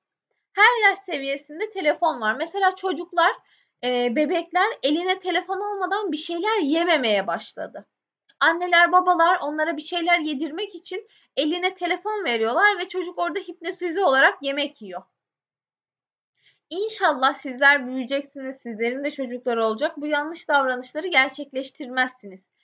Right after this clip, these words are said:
Belli bir yerden düzelmeye başlarız diye umut ediyorum. Mesela "Günün nasıl geçti?" diyor. "İyiydi, senin nasıldı?" ama asla birbirleriyle ilgilenmiyorlar.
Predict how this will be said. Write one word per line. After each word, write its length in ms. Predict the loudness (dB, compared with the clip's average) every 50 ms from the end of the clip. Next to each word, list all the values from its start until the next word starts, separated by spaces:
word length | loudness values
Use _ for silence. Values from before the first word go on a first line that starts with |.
| _ _ _ _ _ -4
Belli 300 | -2 0 0 0 0 2
bir 60 | 4
yerden 520 | 6 6 6 4 2 2 2 2 0 -2
düzelmeye 640 | -4 -2 2 4 4 4 4 2 0 0 0 2 2
başlarız 600 | 2 0 0 -4 -4 -2 -2 -2 -2 -6 -8 -6
diye 140 | -6 -8
umut 380 | -8 -8 -10 -8 -8 -6 -4 -4
ediyorum. 440 | -4 -4 -6 -8 -10 -12 -12 -16 -20 _ _ _ _ _ _ _ _ _ _ _ _ _ _ _ _ _ _ _ _ _ _ _ _ _ _ _
Mesela 200 | -8 -4 -4 -2
"Günün 360 | 0 0 0 0 0 0 2 4
nasıl 340 | 2 2 2 -4 -6 -2
geçti?" 440 | 0 0 0 0 -4 -8 -8 -8 -6
diyor. 340 | -4 0 0 2 2 2 0 -2 -8 _ _
"İyiydi, 320 | -6 -2 -2 -2 -2 -4 -6
senin 360 | -6 -6 -6 -4 -6 -6 -6
nasıldı?" 380 | -6 -6 -6 -6 -6 -2 0 2
ama 260 | 2 4 4 4 4
asla 400 | 4 2 2 4 4 4 4 2
birbirleriyle 720 | 0 -2 -2 -4 -4 -2 -2 -2 -2 -2 -4 -4 -4 -4
ilgilenmiyorlar. 1000 | -4 -6 -8 -2 2 4 4 4 2 0 -6 -10 -10 -10 -12 -14 -16 -18 -20